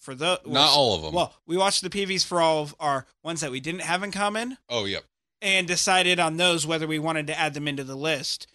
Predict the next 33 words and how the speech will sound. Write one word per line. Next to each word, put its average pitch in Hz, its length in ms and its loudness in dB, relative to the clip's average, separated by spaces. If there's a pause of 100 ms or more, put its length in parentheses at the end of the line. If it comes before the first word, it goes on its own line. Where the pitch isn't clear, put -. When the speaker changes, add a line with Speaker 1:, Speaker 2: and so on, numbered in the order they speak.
(120)
Speaker 1:
And 170 120 -10
then 190 160 0
we 185 120 4
went 170 300 0
down 143 520 0 (360)
and 143 460 0 (180)
divided 156 380 0
them 156 100 -2
up 151 160 -2
in 147 100 -2
between 151 300 -6
us 147 120 -6
by 160 120 0
pairing 196 320 -2
off, 175 220 0
like, 156 160 -2
similar 160 460 -2
anime, 127 520 -8 (320)
similar 175 320 -6
style 147 560 0
anime. 120 460 -10 (340)
Speaker 2:
Right. - 320 -8
Speaker 1:
Like 151 240 -8 (140)
isekais 143 580 -6
together, 123 380 -10
things 170 260 -6
like 135 160 -10
that. 120 300 -10 (440)
And 160 220 -8
so 160 200 -2
that 165 200 2
way, 156 300 0 (360)
hopefully, 165 460 -4